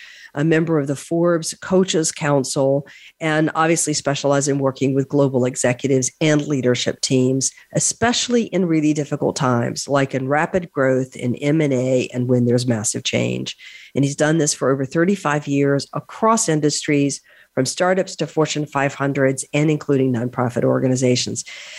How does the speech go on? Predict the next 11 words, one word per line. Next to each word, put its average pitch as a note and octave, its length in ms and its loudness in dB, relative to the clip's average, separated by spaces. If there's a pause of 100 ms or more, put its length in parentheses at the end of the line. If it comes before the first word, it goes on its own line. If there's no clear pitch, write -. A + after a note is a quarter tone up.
(120)
Now, F3+ 360 0
Chuck C4 260 0
has C#4+ 140 0
also D4 240 2
served A3+ 260 0
on E3+ 140 2
several G#3+ 360 0
boards, C#3+ 640 0
and F3 240 2
he F#3 220 -2
was, E3+ 280 2